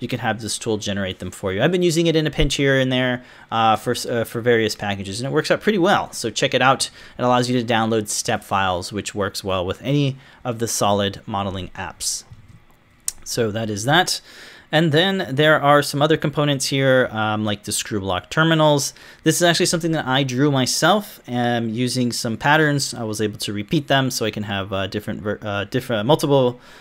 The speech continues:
of them in this, uh, kind of configuration. There's a, a handful of other components and bits, but, uh, those are the ones that I'd like to talk about the most. So if you're looking to create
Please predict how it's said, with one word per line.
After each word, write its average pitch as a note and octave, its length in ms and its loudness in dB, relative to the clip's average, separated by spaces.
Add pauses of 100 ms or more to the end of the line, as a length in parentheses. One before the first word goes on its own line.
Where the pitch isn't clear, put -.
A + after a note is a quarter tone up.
(180)
of B2+ 160 -2
them G#2 360 -4
in G#2+ 140 -6
this, G2+ 260 -4
uh, G2 460 -4
kind G#2+ 180 -4
of G2 60 -4
configuration. F#2 800 -6 (480)
There's F3+ 260 6
a, E3 220 4 (120)
a D#3 140 2
handful G#3 400 4
of E3 80 4
other F3 180 8
components D#3+ 460 0
and D3+ 100 -2
bits, C#3+ 320 0
but, A#2+ 300 2
uh, B2 160 6
those B2+ 260 2
are B2+ 40 -2
the A#2+ 60 0
ones A2+ 280 -2
that A2+ 100 0
I'd G2 140 -2
like F#2 200 -4
to - 120 -10
talk F#2 220 -6
about F2+ 180 -4
the F#2 80 -6
most. F2+ 320 -6
So G2+ 200 -2
if G2 100 -4
you're C3 80 4
looking D3 320 4
to C#3+ 160 -4
create C3+ 500 0